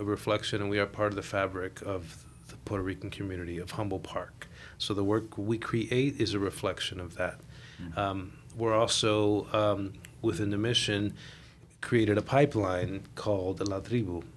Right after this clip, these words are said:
Speaker 1: which is specifically for, um,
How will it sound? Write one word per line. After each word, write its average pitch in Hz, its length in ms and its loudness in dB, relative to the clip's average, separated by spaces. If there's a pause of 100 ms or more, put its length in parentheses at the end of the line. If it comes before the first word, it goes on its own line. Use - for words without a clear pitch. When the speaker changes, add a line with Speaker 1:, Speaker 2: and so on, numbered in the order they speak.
(160)
Speaker 1:
which 104 220 -4
is 107 80 0
specifically 101 880 0
for, 92 720 -2 (520)
um, 92 420 -6